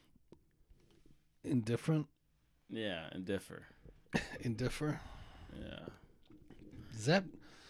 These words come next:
Speaker 1: look like that was done by, or
Speaker 2: I
Speaker 1: produced anyway,
Speaker 2: mean
Speaker 1: by Tim Burton, who had nothing to do with the original,
Speaker 2: There's
Speaker 1: I don't think.
Speaker 2: potent-, yeah, he,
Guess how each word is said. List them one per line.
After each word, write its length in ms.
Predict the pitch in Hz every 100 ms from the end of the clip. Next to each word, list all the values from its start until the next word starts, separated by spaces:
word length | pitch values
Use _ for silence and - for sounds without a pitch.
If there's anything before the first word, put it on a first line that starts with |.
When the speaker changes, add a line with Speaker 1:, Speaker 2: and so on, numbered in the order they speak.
| - - -
Speaker 1:
look 200 | 220 269
like 160 | 190 123
that 120 | 113
was 160 | 110 95
done 220 | 135 127
by, 180 | 104 90 - -
or 340 | 127 110 101 95 - - - - -
Speaker 2:
I 20 |
Speaker 1:
produced 420 | 170 175 180 185
anyway, 260 | 113 104 101
Speaker 2:
mean 100 | 98
Speaker 1:
by 140 | 95
Tim 280 | 82 127 98
Burton, 580 | 110 143 - 92 107 113 - - - - - - - - - - - - - -
who 80 |
had 120 | 123 107
nothing 340 | 143 151 120
to 80 | 95
do 160 | 110 127
with 120 | 104
the 100 | 92
original, 60 | 90
Speaker 2:
There's 520 | 175 180 180 175 165
Speaker 1:
I 40 |
don't 100 | 175
think. 140 | - -
Speaker 2:
potent-, 520 | - 156 147 147 - -
yeah, 220 | 156 120
he, 240 | 127 151